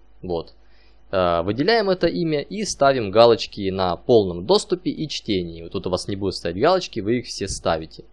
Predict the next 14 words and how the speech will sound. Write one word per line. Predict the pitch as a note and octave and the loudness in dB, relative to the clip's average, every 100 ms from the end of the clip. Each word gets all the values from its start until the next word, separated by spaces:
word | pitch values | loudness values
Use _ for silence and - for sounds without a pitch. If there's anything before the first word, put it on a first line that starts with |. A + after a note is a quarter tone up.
| - | -4
Потом | G2+ A2+ | 0 0
нажимаем | G2 C#3+ G#2 F2+ E2 | 0 -4 -2 -2 -4
тут | F#2+ - | -10 -10
вот | - | -12
«Применить» | F#2+ G2 C#3 A3+ - - | -8 -4 -4 -4 -6 -4
и | |
нажимаем | C#3+ A#2+ G#2+ G#2+ G#2 G2+ | 0 0 -2 -2 -2 -4
«Ок». | G#2+ G#2 F#2 E2 - - - | -6 -4 -4 -6 -8 -20 -20
Все, | - - G2+ | -8 0 2
мы | D3+ A3+ | 4 4
дали | D#3+ E3 B2 | 6 6 4
разрешение | G2+ F#2+ F#2 D3 E3 D3 A2 | 0 -2 -2 2 2 2 -4
на | F#2 G#2+ B2+ B2 | -2 0 2 0
изменение | G2 F2+ F2+ A2+ A#2 G#2 G2 | -4 -6 -4 -4 -2 -4 -6